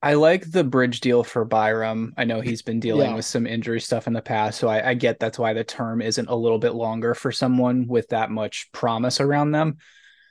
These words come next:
Speaker 1: The Drouin one is gonna be interesting.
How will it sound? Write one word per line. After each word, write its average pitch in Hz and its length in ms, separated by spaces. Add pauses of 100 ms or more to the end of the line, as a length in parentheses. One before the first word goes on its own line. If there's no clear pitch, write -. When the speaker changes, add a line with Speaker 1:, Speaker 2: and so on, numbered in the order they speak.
(180)
Speaker 1:
The 151 100
Drouin 180 480
one 156 220
is 127 100
gonna 131 180
be 120 160
interesting. 117 680